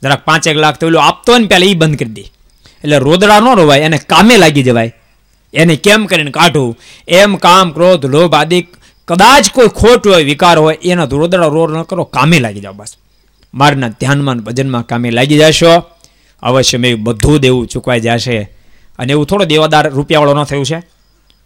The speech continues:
દેવાદાર પણ રૂપિયાવાળો લાખોપતિ, કરોડોપતિ થઈ જાય. એમ ભક્તો આપણે પણ ઈ પોઝિશને પહોંચી શકીએ જો નિત્ય અભ્યાસ કરીએ તો. ફરીને કહું છું, એકલી વાતોથી નહીં થાય,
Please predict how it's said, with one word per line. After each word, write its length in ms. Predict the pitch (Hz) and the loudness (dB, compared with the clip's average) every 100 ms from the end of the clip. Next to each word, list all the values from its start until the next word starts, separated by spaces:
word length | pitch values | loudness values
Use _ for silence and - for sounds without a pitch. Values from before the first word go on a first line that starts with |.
| - | -8
દેવાદાર 480 | 131 147 139 131 127 | -2 0 2 2 0
પણ 420 | 123 139 160 175 _ _ _ _ _ _ _ - | 2 2 2 0 _ _ _ _ _ _ _ -8
રૂપિયાવાળો 460 | 135 - 139 131 123 | -6 0 2 2 0
લાખોપતિ, 580 | 117 135 - 135 120 | -2 -4 -4 -8 -8
કરોડોપતિ 540 | 110 131 127 117 120 110 | -6 -4 -4 -4 -6 -8
થઈ 200 | - 135 | -4 -2
જાય. 260 | 139 117 98 - _ | 0 0 -4 -20 _
એમ 160 | 120 113 | -10 -6
ભક્તો 260 | 120 - 113 | -8 -6 -4
આપણે 300 | 127 170 165 | 0 0 0
પણ 240 | - 127 | -2 -4
ઈ 120 | 127 | -6
પોઝિશને 760 | 120 127 117 - 123 131 147 143 _ _ _ | -4 -4 -4 -6 -2 0 -2 -4 _ _ _
પહોંચી 300 | 117 123 156 | -6 -2 0
શકીએ 520 | - 123 123 110 104 | 0 -4 -4 -8 -8
જો 440 | 101 113 147 160 151 | -8 0 4 4 2
નિત્ય 340 | 123 123 127 | -2 -6 -8
અભ્યાસ 340 | 107 120 113 - | -6 -6 -6 -8
કરીએ 420 | 107 104 101 98 - - - - | -8 -6 -6 -10 -18 -20 -20 -18
તો. 120 | 95 - _ _ _ _ _ _ _ _ _ _ _ - | -18 -18 _ _ _ _ _ _ _ _ _ _ _ -4
ફરીને 220 | 202 262 247 | 0 2 4
કહું 180 | 226 | 4
છું, 100 | 208 | 4
એકલી 180 | 208 202 | 0 0
વાતોથી 440 | 147 165 214 196 170 | 2 0 0 -4 -2
નહીં 180 | 160 | -2
થાય, 300 | 196 120 113 | -4 -8 -12